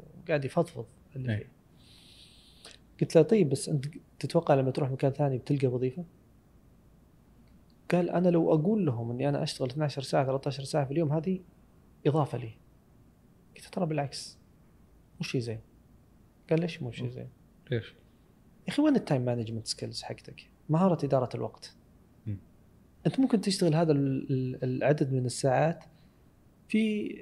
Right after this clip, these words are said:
Speaker 1: موسم أعياد أو موسم اللي خاص في النشاط، صح ولا لا؟
Speaker 2: مم.
Speaker 1: بس بتقعد طول وقتك بتشتغل، طول أيامك بتشتغل اثناعش أو ثلاثة عشر ساعة، معناه أنت عندك مشكلة في إدارة الوقت. و-، والأكبر من كذا، يمكن عندك مشكلة في إدارة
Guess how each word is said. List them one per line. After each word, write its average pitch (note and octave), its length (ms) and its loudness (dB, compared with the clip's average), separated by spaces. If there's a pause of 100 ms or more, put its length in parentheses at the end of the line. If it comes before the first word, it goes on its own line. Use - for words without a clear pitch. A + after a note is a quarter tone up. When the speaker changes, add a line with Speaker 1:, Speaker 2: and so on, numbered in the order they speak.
(180)
Speaker 1:
موسم F#3+ 480 4 (1080)
أعياد C3 560 2 (140)
أو C3 160 2
موسم C3+ 420 2
اللي A#2+ 120 -2
خاص C3+ 260 0
في - 60 -10
النشاط، B2 600 -4
صح F3 200 -2
ولا C#3+ 160 2
لا؟ C#3+ 120 -6 (220)
Speaker 2:
مم. G#2 120 -6 (920)
Speaker 1:
بس G3 220 4
بتقعد G3 340 4 (140)
طول A3+ 220 6
وقتك F3+ 440 2
بتشتغل، E3+ 520 -4 (400)
طول G#3+ 160 4
أيامك F#3+ 360 4
بتشتغل F3+ 340 0
اثناعش F#3 320 0
أو E3 60 -2
ثلاثة F3 280 -2
عشر F3+ 160 -2
ساعة، F#3 280 0
معناه F#3+ 340 0
أنت F#3 160 0
عندك F#3+ 280 0
مشكلة F#3+ 280 -2
في E3+ 120 -2
إدارة F#3 300 0
الوقت. G#3 400 -6 (1500)
و-، D3+ 480 2
والأكبر F3+ 640 2
من E3+ 80 2
كذا، F#3 240 -2
يمكن E3 160 0
عندك F3 200 -2
مشكلة F3+ 260 0
في - 20 -4
إدارة F3+ 160 0